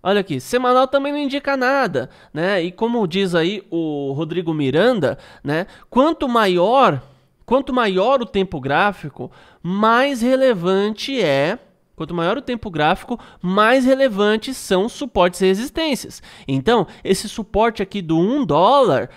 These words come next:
como vocês podem ver, é um suporte que vem lá do gráfico semanal, pessoal. Vem do gráfico semanal. Então, é um suporte de extrema relevância.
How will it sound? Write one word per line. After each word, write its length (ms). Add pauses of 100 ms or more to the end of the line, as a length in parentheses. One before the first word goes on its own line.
(120)
como 240
vocês 280
podem 340
ver, 220 (200)
é 80
um 80
suporte 640 (240)
que 140
vem 400
lá 840 (440)
do 200
gráfico 420
semanal, 720
pessoal. 560
Vem 220
do 100
gráfico 400
semanal. 720 (220)
Então, 640 (320)
é 320
um 140
suporte 640
de 100
extrema 580
relevância. 960